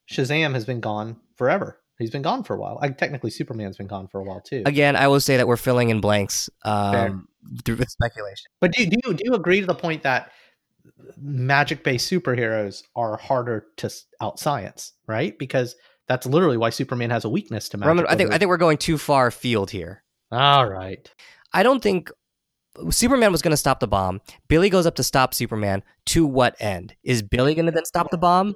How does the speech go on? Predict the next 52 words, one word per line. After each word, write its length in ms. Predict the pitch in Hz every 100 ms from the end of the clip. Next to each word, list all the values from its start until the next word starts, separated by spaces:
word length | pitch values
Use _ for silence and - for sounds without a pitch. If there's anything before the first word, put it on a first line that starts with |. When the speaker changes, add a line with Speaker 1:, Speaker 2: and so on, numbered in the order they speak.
| -
Speaker 1:
To 140 | -
stop 400 | 170 - 165 170
the 60 | 160
bomb. 380 | 139 127 92 101 -
To 80 |
say, 260 | 135 160 135 -
uh, 160 | 139
'cause 180 | - 147
he 120 | -
believes 440 | 185 151 147 135 - -
Superman 420 | 160 135 123 104
can't 300 | - 139 -
stop 300 | - 107 -
the 80 | 104
bomb 380 | 104 98 120 123
and 140 | 123
that 200 | 123 123
he 160 | - 143
can 320 | - 147 147
stop 280 | - 101 -
the 60 | 95
bomb. 200 | - 113 - -
Speaker 2:
Why 160 | 117 131
doesn't 140 | 147
he 60 | 143
just 160 | 143
help 180 | 143 -
him 100 | 139
out? 300 | 156 113 101
Why 120 | 120
does 120 | 131
he 60 | 147
have 80 | 135
to 80 | 117
throw 160 | 127
Superman 380 | 127 131 131 131
to 80 | 127
the 80 | 117
ground? 380 | 135 135 107 -
Speaker 1:
Because 240 | - 131
he 60 | 151
wants 200 | 156 -
to 100 | -
save 240 | 160 160
Superman. 420 | - 233 127 104
Because 200 | 104 151
he's 80 | 143
like, 200 | 135 -
"I'm 240 | 131 160 214
fucking 360 | - - 139
damaged 440 | 110 107 156 160 -
goods 460 | 107 101 139 -